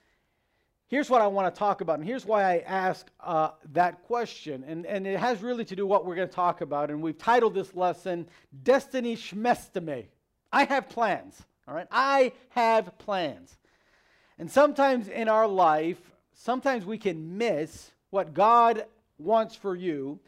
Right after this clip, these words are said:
You can miss your destiny, the unique plan that God had for you, because you feel like, "I already have my plans. I've already made up my mind what I want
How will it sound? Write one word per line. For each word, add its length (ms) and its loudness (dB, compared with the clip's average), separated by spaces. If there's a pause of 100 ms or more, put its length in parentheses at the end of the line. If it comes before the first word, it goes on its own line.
(200)
You 160 -6
can 280 -4
miss 360 0
your 320 4
destiny, 640 -2
the 120 -6
unique 380 -8
plan 240 -2
that 100 -8
God 220 0
had 260 0
for 100 -14
you, 540 -4 (600)
because 800 0
you 160 -10
feel 260 -4
like, 380 0
"I 180 -4
already 340 -8
have 280 -6
my 140 -10
plans. 640 -20 (800)
I've 200 4
already 200 6
made 220 2
up 120 4
my 200 0
mind 520 0
what 320 2
I 180 0
want 460 0